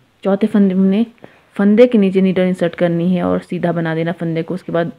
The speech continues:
आखिर के दो फंदे सी-, उल्टे और एज स्टिच को हमने धागा बाहर की तरफ घुमाते हुए सीधा बना देना है। तीसरी सिलाई हमने complete कर दी है।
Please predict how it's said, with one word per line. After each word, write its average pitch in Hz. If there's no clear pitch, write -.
आखिर 180
के 196
दो 180
फंदे 185
सी-, 175
उल्टे 208
और 180
एज 180
स्टिच 185
को -
हमने 180
धागा 175
बाहर 180
की 185
तरफ 175
घुमाते 170
हुए 190
सीधा 165
बना 151
देना 143
है। -
तीसरी 190
सिलाई 170
हमने 185
complete 180
कर 170
दी 175
है। 185